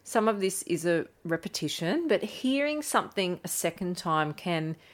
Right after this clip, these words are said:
reinforce learning or bring out new learning. So I encourage you to stay tuned in and to actually put this into practice.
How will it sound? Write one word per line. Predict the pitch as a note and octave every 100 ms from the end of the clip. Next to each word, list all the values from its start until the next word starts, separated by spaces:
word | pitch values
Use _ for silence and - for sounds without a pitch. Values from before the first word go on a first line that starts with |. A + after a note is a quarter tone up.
| - -
reinforce | D3+ E3+ E3+ F3 F#3+ F3 -
learning | E3+ E3+ E3+ E3 E3+ D3+
or | A2+
bring | C3+ F3 F3
out | E3 E3 E3
new | E3 F3 E3+
learning. | E3 E3 D#3+ D#3+
So | D#3+ - D#3 D#3 - - - -
I | E3+
encourage | E3+ G3+ F#3+ G#3+
you | F#3+
to | D3+
stay | - D3+ C#3+
tuned | - C#3+ C3+
in | - B2 F3+ -
and | - F#3 F#3 F#3+ - - - _ -
to | - -
actually | E3+ - G3+ G3
put | G3+ - - -
this | E3 E3 -
into | D#3 D3
practice. | - - - - - - -